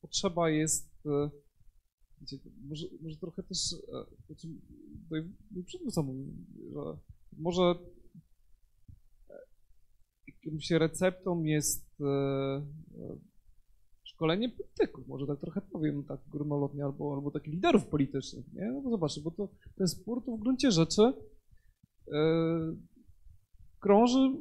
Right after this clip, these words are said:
bo tak mocno w-, wśród liderów politycznych, tak? Naszych głównych partii, nie? I za nimi oczywiście idą kolejni posłowie, za nimi idą ludzie, ale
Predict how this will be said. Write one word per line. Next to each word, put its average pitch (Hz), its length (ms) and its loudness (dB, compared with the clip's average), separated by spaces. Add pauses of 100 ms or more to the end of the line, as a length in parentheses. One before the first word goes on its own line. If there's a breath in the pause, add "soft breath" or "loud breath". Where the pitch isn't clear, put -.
bo - 360 -4 (800)
tak 175 160 -14
mocno 202 460 2
w-, - 340 -12
wśród 226 220 -4
liderów 330 440 8
politycznych, - 680 0
tak? - 240 -6
Naszych 147 240 -2
głównych 139 340 -2
partii, - 460 -12
nie? 214 160 2
I 285 40 4
za 277 120 8
nimi 247 200 8
oczywiście 196 400 4
idą 156 300 2
kolejni 143 300 2
posłowie, 143 460 2
za 165 120 6
nimi 151 180 0
idą 143 220 -2
ludzie, 135 340 0
ale 180 240 0